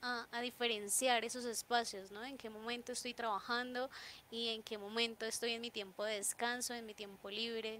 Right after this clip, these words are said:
¿no? Y organizar, digamos, eh, de esa manera, eh, para que todo empiece a fluir de una mejor manera.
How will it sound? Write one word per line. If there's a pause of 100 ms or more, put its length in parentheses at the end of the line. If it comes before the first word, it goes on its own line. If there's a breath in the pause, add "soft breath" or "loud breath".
(120)
¿no?
Y
organizar,
digamos, (460)
eh,
de
esa
manera, (440)
eh, (120)
para
que
todo
empiece
a
fluir
de
una
mejor
manera.